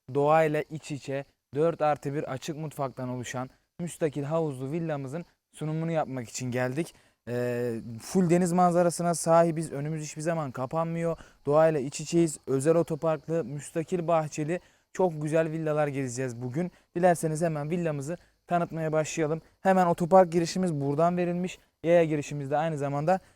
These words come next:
yan tarafta. Şöyle otopark girişinden evimize doğru giriş yapalım.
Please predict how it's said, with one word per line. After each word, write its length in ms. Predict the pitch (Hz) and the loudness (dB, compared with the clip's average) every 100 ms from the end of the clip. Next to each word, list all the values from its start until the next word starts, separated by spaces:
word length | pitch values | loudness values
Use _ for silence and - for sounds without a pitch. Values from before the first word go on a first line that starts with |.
| _ | _
yan 260 | 131 160 170 | 2 4 4
tarafta. 500 | 156 139 127 165 170 | 2 -2 2 0 0
Şöyle 220 | - 175 156 | 2 2 4
otopark 480 | 180 165 160 147 | 0 2 2 2
girişinden 560 | 190 180 - 156 156 170 - _ 170 | 0 0 0 -2 0 -2 -6 _ 4
evimize 440 | 185 160 143 147 | 6 6 2 4
doğru 320 | 180 147 180 - _ _ 170 | 4 4 2 -2 _ _ -2
giriş 320 | 170 175 170 | 0 0 2
yapalım. 400 | 147 143 165 | 2 2 0